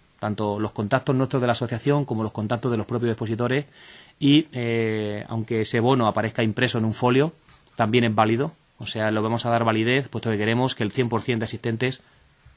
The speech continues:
solamente tengan que pagar una entrada de tres euros, y con eso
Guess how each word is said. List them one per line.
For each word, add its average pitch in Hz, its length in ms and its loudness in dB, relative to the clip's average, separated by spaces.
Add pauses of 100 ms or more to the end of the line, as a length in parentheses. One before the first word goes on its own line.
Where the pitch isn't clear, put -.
(140)
solamente 110 420 0
tengan 104 280 -2
que 104 240 -4
pagar 101 240 -2
una 104 80 -4
entrada 101 280 -2
de 98 60 -2
tres 101 220 -2
euros, 131 320 0 (320)
y 151 120 4
con 131 160 2
eso 131 340 0